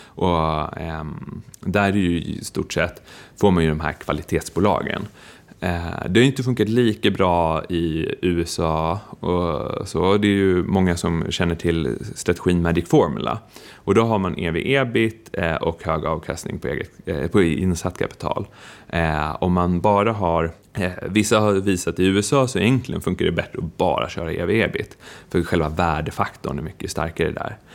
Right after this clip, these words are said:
Men i Sverige har det funkat ganska bra att köra Magic Formula, och den funkar bättre ibland än, eh, e-, bara E V ebit. Eh, men också bara hög avkastning på eget kapital har funkat väldigt bra, speciellt i midcap-segmentet.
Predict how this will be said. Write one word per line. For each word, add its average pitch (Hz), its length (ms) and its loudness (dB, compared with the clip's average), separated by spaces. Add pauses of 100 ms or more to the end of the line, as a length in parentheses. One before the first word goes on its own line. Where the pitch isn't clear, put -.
(320)
Men 98 140 4
i 98 60 4
Sverige 139 360 4
har 104 100 4
det 90 60 4
funkat 87 340 -2
ganska 85 320 0
bra 143 320 2
att 110 60 -4
köra 104 280 -2
Magic 85 300 -2
Formula, 82 440 -2
och 87 80 0
den 90 180 -2
funkar 92 640 -4
bättre - 320 -2
ibland 87 400 0 (140)
än, 82 300 -2
eh, - 80 -4 (460)
e-, 92 180 2
bara 85 300 2
E 85 120 2
V 82 160 0
ebit. 87 400 -2 (460)
Eh, 80 500 0
men 92 480 2
också - 400 -2
bara 80 720 0
hög 82 300 0
avkastning 80 440 -2
på 80 80 -2
eget 80 220 -2
kapital 113 360 0
har 85 60 0
funkat 80 300 -4
väldigt 82 280 -2
bra, 73 380 -2
speciellt - 540 -4
i 71 140 -2
midcap-segmentet. 85 1200 -4